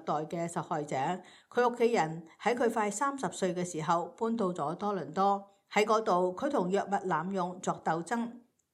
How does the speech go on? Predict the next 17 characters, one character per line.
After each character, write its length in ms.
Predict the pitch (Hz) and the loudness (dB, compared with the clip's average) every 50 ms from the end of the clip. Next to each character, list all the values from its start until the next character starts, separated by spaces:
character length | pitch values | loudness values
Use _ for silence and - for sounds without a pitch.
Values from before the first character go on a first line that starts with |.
| _ _ | _ _
謀 180 | 233 233 226 226 | 2 2 4 4
殺 160 | 226 285 262 | 2 0 -2
發 160 | 254 277 262 | 0 -2 -4
生 220 | 254 269 320 339 330 | -2 -4 -4 -6 -4
之 120 | 330 339 | -4 -4
後， 380 | 349 - 240 185 175 165 - - - - _ | 0 2 4 4 4 2 -2 -8 -14 -20 _
實 200 | - - - 254 | -10 -4 -4 -2
塞 160 | - - 339 339 | 0 0 0 2
蘭 280 | 269 180 156 160 160 | 0 0 -2 -4 -2
向 240 | - 190 185 190 190 | -2 -2 -2 -2 -2
報 160 | - 190 185 | 0 0 0
告 240 | 180 180 180 180 180 | 2 0 0 0 0
嘅 220 | 180 180 170 170 | -2 -2 -2 -2
作 140 | 170 - 170 | 0 -2 -4
者 200 | 170 - 165 160 165 | -4 -2 -4 -4 -2
表 180 | 160 143 175 | -2 -4 -4
示， 340 | 180 - 175 160 165 165 | -2 -2 -4 -4 -4 -6